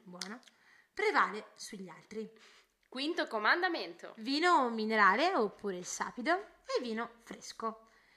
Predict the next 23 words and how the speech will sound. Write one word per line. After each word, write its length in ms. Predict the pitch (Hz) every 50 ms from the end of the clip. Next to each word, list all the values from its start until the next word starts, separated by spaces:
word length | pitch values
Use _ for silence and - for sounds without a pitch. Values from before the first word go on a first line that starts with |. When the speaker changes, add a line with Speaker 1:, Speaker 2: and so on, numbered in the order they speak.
| _ _ _ _ _ _
Speaker 1:
Minerale 500 | - 277 285 302 339 330 294 302 349 349
è 40 | 302
un 120 | 254 247 247
termine 320 | 254 247 254 254 247 247
un 120 | 247 240
po' 340 | 240 240 214 214 214 214 214
fuorviante. 800 | 214 - 247 247 240 320 320 277 240 226 226 208 233 214 214 196
Speaker 2:
Fuorviescente. 800 | 180 202 202 202 196 185 202 202 - - - 190 180 170 170 - 165
Speaker 1:
Il, 220 | 196 226 220 220 220
<laughs> 880 | 214 214 196 - - - - _ - 233 - - - - - - -
il 160 | - 415 -
termine 380 | - 294 269 269 262 262 254 247
anche 320 | 247 254 254 226 - 220
preferito 520 | - - 254 240 247 269 240 233 - - 214
di 140 | 185 208
Elena. 240 | 196 190 190 196 208 - - - - - - - - - _
Si 220 | - - - 320 320
riferisce, 640 | 320 330 320 330 370 311 302 311 294 - - - 302 285 277 262 262 247 240
eh, 920 | 240 240 233 233 226 226 226 226 226 226 220 220 226 220 220 220 220 220 -
alla 300 | - 254 254 247 240 247
sapidità, 920 | 240 - 240 220 - 269 262 214 240 226 - 339 294 269 220 196 - -
alla 320 | - 226 233 220 220 220 214
salinità 920 | - - - 294 285 277 294 311 294 285 277 - - 320 294 233 196 -